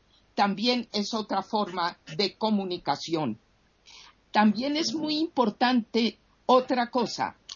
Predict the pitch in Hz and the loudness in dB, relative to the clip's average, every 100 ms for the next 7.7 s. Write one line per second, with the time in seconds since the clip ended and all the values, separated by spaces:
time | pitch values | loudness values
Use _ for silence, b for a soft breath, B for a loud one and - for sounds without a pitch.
0 | _ - 214 208 214 208 269 302 _ 311 | _ 2 4 4 2 2 -2 -2 _ 2
1 | 285 247 - 262 233 214 208 - 233 220 | 2 0 -6 -4 -2 -2 -4 0 2 2
2 | 220 214 - 214 - - 240 180 175 - | 2 -2 -2 -2 -2 -2 0 -2 -6 -16
3 | _ - 165 214 262 285 240 240 208 - | _ -8 4 6 6 2 2 2 2 -6
4 | - - 180 165 165 202 139 - - _ | -18 -2 0 2 4 2 2 -4 -18 _
5 | _ _ - - _ _ - 196 202 202 | _ _ -20 -20 _ _ -4 -2 -2 -4
6 | 190 175 175 165 - 226 269 294 254 254 | -6 -8 -2 -2 -2 -6 -4 -4 0 0
7 | 233 240 185 175 175 139 - | 0 -2 0 4 4 2 -6